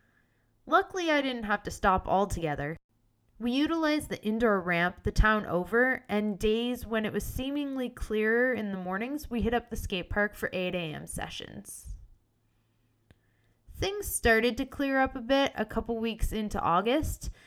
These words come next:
and I was stoked because I had planned my first West Kootenay skate park tour for the third week. The plan was to hit six parks in three days with a night of camping in the mix.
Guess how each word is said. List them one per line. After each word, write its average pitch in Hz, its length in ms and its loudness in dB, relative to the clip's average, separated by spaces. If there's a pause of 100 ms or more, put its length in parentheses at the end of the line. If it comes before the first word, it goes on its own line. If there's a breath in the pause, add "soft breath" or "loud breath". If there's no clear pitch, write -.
(200 soft breath)
and 311 260 4
I 294 140 8
was 311 160 0
stoked - 460 4
because 208 260 0
I 202 120 8
had 202 180 2
planned 220 480 -2
my 208 160 -2
first 196 440 -2
West 175 380 2
Kootenay 214 380 -4
skate - 420 -4
park 175 240 0
tour 180 320 -2
for - 180 -6
the 196 160 4
third 220 440 0
week. - 460 -10 (920)
The 247 80 -2
plan 262 560 0
was 202 240 -6
to 185 80 -12
hit 175 260 -8
six - 280 0
parks - 520 -2
in 226 220 -8
three 208 300 -6
days 175 600 -2
with 185 220 -8
a 180 60 -6
night 180 220 0
of - 120 -4
camping 208 460 0
in 254 100 -6
the 254 60 -6
mix. - 640 -6